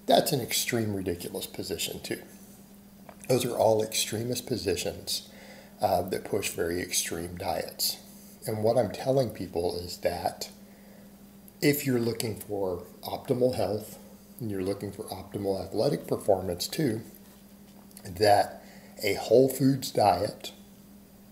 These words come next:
okay, a whole foods diet based around a wide variety of animal and plant products is the way to go. And there needs to be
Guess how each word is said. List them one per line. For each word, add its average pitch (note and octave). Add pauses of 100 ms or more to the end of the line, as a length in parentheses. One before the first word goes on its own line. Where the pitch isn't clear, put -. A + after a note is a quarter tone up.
okay, G#2 (640)
a -
whole C#3
foods B2+
diet F2+ (680)
based G#2
around F#2+
a F2+
wide G2
variety F#2+ (880)
of - (100)
animal G#2
and F#2+
plant -
products - (600)
is D3
the C3
way B2+
to A#2
go. - (580)
And C#3+
there C3+
needs C3
to B2
be A2